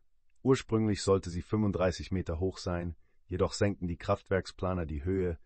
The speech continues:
um die Belastung der Meerwasserpumpen zu reduzieren, sowie die Fundamente näher an den stabilen Felsgrund zu bringen, was die Anlage erdbebensicherer machte.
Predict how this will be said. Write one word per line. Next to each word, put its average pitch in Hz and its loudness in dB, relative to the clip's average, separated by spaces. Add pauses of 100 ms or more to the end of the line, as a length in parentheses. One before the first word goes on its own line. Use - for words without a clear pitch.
(160)
um 107 2
die 107 4
Belastung 110 6
der 92 4
Meerwasserpumpen 92 2
zu - -8
reduzieren, 87 -2 (400)
sowie 101 0
die 98 0
Fundamente 104 2 (100)
näher 95 2
an 87 -2
den 85 -2
stabilen 90 0
Felsgrund 85 -2
zu 76 -10
bringen, 76 -6 (200)
was - -4
die - -4
Anlage 85 0 (100)
erdbebensicherer 78 -4
machte. - -10